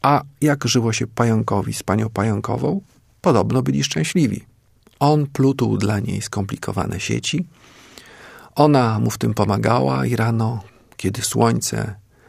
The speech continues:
w tych sieciach migotało, to przypominała sobie tą jedną prostą drogę i wtedy spływała jej mała łezka, która rozbijała się na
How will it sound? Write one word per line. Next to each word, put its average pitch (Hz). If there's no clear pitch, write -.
w -
tych -
sieciach 110
migotało, 113
to 113
przypominała -
sobie -
tą -
jedną 101
prostą 95
drogę 92
i -
wtedy 120
spływała 107
jej 104
mała 98
łezka, 110
która 120
rozbijała 113
się 110
na 107